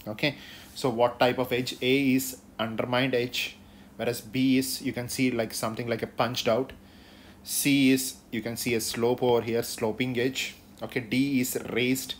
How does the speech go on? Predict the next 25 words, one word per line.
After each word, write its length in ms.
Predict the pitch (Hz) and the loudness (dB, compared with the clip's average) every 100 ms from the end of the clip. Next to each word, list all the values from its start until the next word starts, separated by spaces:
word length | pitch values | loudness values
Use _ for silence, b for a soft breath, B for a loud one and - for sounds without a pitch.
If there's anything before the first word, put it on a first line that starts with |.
| B B - | B B -6
edge, 380 | 113 120 - - B B B | -6 -6 -10 -12 B B B
and 220 | 110 113 - | -4 -4 -4
E 360 | 131 131 123 120 | 0 2 0 -2
is 260 | 120 - - - - - - - - - 113 | -8 -10 -16 -20 -20 -20 -20 -20 -20 -8 -6
rolled 480 | 101 113 123 123 - - | -2 0 0 0 -4 -6
and 260 | 104 110 127 - | -2 -2 -4 -2
averted 500 | 117 107 101 104 92 | -2 -2 -4 -6 -8
edge. 380 | 87 - - - | -8 -8 -10 -10
Okay, 240 | 110 127 104 B B B | -12 -10 -12 B B B
so 120 | - 135 | -2 0
they 100 | 135 | 2
can 120 | 131 | 2
ask 300 | 123 127 - | 0 -2 -2
you 60 | |
the 100 | 147 | 0
examples. 760 | 123 95 120 120 117 165 - - - - - | -2 -2 -4 -2 -2 -4 -6 -16 -20 -18 -4
The 100 | 117 | -2
undermined 480 | 120 127 131 139 131 | 0 -2 0 -2 0
edge, 300 | 135 131 - - - - B B B B - | -2 -2 -8 -16 -20 -20 B B B B -6
the 60 | |
best 260 | 104 123 - | -2 -2 -2
example 540 | 127 127 123 123 131 | -4 -2 -2 0 0
is 320 | 123 127 - - - - - | 0 -4 -8 -14 -20 -20 -8
tuberculosis. 880 | - 117 123 127 117 - 151 - - - - - - - - - - - - - - | -2 -2 0 0 0 -2 -8 -8 -12 -18 -20 -20 -20 -20 -20 -20 -20 -20 -20 -20 -8
Okay, 320 | 117 139 131 | -4 -2 -4